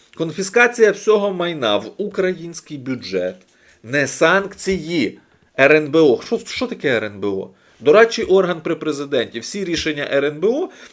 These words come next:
вводяться указами президента України, бо це всього лиш дорадчий орган,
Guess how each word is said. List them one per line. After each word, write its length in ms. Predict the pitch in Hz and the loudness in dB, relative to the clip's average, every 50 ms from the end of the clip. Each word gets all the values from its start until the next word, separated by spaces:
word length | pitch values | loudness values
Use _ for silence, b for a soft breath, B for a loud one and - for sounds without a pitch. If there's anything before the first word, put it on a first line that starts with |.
| B B | B B
вводяться 480 | - 135 147 190 208 196 190 190 180 156 | -8 0 2 4 4 6 4 6 6 6
указами 580 | 151 143 147 - 156 151 147 156 156 151 147 | 6 6 6 6 6 6 6 6 2 -2 -2
президента 600 | - - 143 135 131 139 135 143 139 131 123 135 | -4 -4 -4 -2 -4 -2 -2 -2 -2 -2 -2 -4
України, 520 | 127 123 120 - 127 127 117 110 101 98 98 | -4 -4 -4 -4 -6 -6 -6 -8 -10 -10 -6
бо 120 | 98 117 | -6 -4
це 180 | - - 165 151 | 2 4 4 4
всього 420 | 151 - - 156 147 139 151 151 | 4 4 4 6 8 8 8 8
лиш 200 | 151 139 120 107 | 8 6 2 2
дорадчий 600 | 117 127 131 131 127 117 107 - - - 120 - - | 0 0 2 4 4 4 2 2 -4 -8 -10 -8 -4
орган, 440 | 131 127 120 101 98 95 95 95 | 0 0 2 2 0 -2 -6 -8